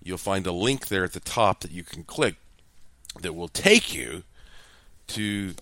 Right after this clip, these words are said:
the information about the big event. And, uh, like I've said before, uh,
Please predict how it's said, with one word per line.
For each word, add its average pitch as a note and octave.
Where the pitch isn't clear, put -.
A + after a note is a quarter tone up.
the G2+
information G2
about F2+
the E2
big F2
event. D#2+
And, F2
uh, E2
like G2
I've G2
said F#2+
before, E2
uh, F2